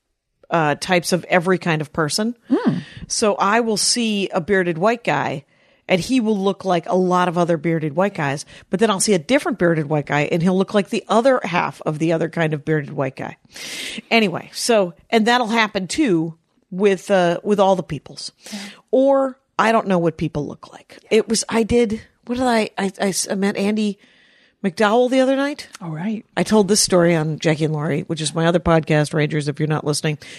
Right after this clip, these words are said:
Speaker 1: You don't have to. Don't
Speaker 2: very,
Speaker 1: sweat it.
Speaker 2: it's very good.
Speaker 1: It's about stand-up. It was just bitching. So, uh, but Andy McDowell was at the Improv, and she was hanging out with Anna Gerwich,
Speaker 2: Mm-hmm.
Speaker 1: who I know. And Anna Gerwich came up and said,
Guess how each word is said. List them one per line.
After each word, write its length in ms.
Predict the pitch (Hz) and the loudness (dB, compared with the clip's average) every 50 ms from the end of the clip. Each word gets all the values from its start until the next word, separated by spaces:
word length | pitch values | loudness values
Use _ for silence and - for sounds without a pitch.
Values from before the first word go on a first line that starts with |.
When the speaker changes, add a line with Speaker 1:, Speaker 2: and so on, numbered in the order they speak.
| - _ | -8 _
Speaker 1:
You 80 | - 240 | 0 2
don't 100 | 233 208 | 2 4
have 140 | 208 190 170 | 4 2 2
to. 100 | - - 147 | 0 -4 -8
Don't 200 | - - 170 170 | -4 -2 0 2
Speaker 2:
very, 100 | 311 330 | 2 4
Speaker 1:
sweat 180 | 247 160 143 | 4 2 2
it. 40 | 143 | 0
Speaker 2:
it's 140 | 139 - - | -4 -8 -8
very 200 | - 202 208 226 | -4 -4 -2 -2
good. 280 | 214 - 202 214 202 - - | -2 -4 -4 -4 -4 -2 -2
Speaker 1:
It's 260 | 202 202 - - - | -2 -2 -2 -2 -4
about 280 | 208 175 175 165 156 - | -2 2 2 2 2 0
stand-up. 420 | - - 147 143 143 143 - - | -2 -4 -2 -2 -2 -4 -6 -6
It 20 | |
was 100 | 165 156 | -6 -6
just 200 | - 160 156 - | -4 -6 -6 -6
bitching. 300 | - - - - 143 147 - - - - - - - - | -8 -10 -8 -8 -8 -10 -10 -12 -16 -16 -14 -16 -16 -12
So, 380 | - - - - 220 202 185 175 | -6 -4 0 2 2 2 2 2
uh, 240 | - 180 185 170 160 | 2 2 2 2 2
but 360 | 151 - 202 190 180 156 - - - - - _ _ | 0 0 0 2 2 0 -2 -8 -18 -20 -20 _ _
Andy 200 | - 220 226 233 | -2 0 2 2
McDowell 400 | 226 196 165 214 196 180 180 170 | 0 0 0 2 2 4 2 2
was 200 | 165 175 160 196 | 2 0 0 0
at 120 | 170 156 | 0 0
the 140 | - 165 - | -2 -2 -4
Improv, 540 | 294 381 - - 143 - - - - - - _ _ _ - | -4 -4 -6 -6 -8 -8 -8 -12 -14 -16 -18 _ _ _ -6
and 100 | 175 156 | -4 0
she 120 | - 202 | 2 2
was 80 | 180 - | 2 4
hanging 300 | - 196 202 208 196 175 | 4 4 4 4 4 4
out 100 | 160 151 | 4 4
with 160 | 165 165 _ | 2 0 _
Anna 420 | - 160 165 180 190 180 180 185 - _ _ _ - | -2 -2 0 2 2 2 0 0 -4 _ _ _ -8
Gerwich, 580 | 160 - 165 143 - - - - - - - - _ - | -4 -2 -2 -2 -2 -6 -12 -16 -16 -16 -16 -18 _ -6
Speaker 2:
Mm-hmm. 240 | - 180 151 151 160 165 - _ | -4 -4 -2 -2 -4 -8 -8 _
Speaker 1:
who 140 | - 190 | 0 2
I 140 | 175 165 160 | 2 2 2
know. 180 | 156 151 - - _ _ _ _ - - - - - - - _ _ - | 0 -2 -4 -8 _ _ _ _ -20 -20 -20 -20 -20 -20 -20 _ _ -2
And 540 | 170 180 175 170 165 156 151 151 156 151 - - _ | 2 2 4 4 4 2 2 0 -2 -4 -6 -6 _
Anna 200 | - 175 170 170 | 0 2 2 2
Gerwich 360 | 151 - 151 131 139 - - | 0 -2 -2 -4 -4 -6 -8
came 160 | - - 151 | -6 -6 -4
up 160 | 147 135 - - | -4 -4 -6 -8
and 80 | 143 | -8
said, 280 | - - 147 147 - | -6 -6 -6 -6 -6